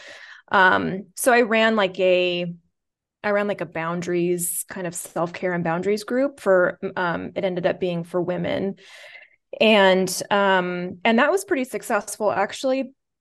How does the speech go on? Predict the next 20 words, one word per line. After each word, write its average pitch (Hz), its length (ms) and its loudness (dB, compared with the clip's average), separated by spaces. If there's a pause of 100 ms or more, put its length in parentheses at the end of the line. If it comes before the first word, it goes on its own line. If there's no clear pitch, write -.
Um, 196 420 -2
but 190 180 -2
none 208 220 -4
of 226 80 -6
the 240 80 -8
clients 196 440 -4
that 190 260 -2
attended 185 460 -2
were 180 180 -4
my 170 200 -2
clients. 262 500 -4
They 196 120 0
all 190 300 2
came 180 360 -8
from 180 220 -10
other 170 160 0
therapists 170 460 -4
in - 80 -12
the - 40 -10
agency. - 540 -8